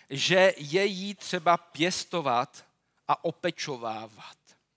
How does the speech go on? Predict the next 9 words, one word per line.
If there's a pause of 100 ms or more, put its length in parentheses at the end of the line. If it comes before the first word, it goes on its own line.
(840)
Nejde
ji
vylisovat
jako
květinku, (840)
zarámovat, (340)
pověsit
na
hřebík